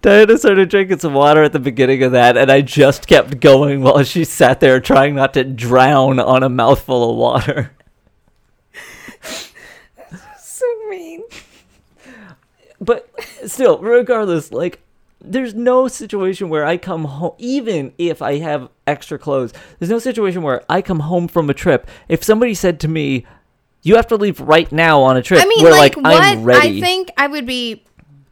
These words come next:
Speaker 2: you just need to grab, like, new clothes, right? Like,
Speaker 1: Yeah.
Speaker 2: you already have your toiletries packed
Speaker 1: Sure, yeah,
Speaker 2: and
Speaker 1: yeah, yeah.
Speaker 2: something.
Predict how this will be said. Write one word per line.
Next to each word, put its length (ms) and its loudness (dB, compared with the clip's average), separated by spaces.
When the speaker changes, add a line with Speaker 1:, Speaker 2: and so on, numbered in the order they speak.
Speaker 2:
you 140 -14
just 200 -4
need 160 -4
to 60 -10
grab, 280 -6
like, 220 -6
new 460 -4
clothes, 580 -8
right? 300 -8
Like, 100 -4
Speaker 1:
Yeah. 140 -2
Speaker 2:
you 140 -4
already 240 -4
have 120 -4
your 100 -14
toiletries 680 -10
packed 280 -6
Speaker 1:
Sure, 120 2
yeah, 140 2
Speaker 2:
and 100 2
Speaker 1:
yeah, 100 0
yeah. 100 -4
Speaker 2:
something. 280 -6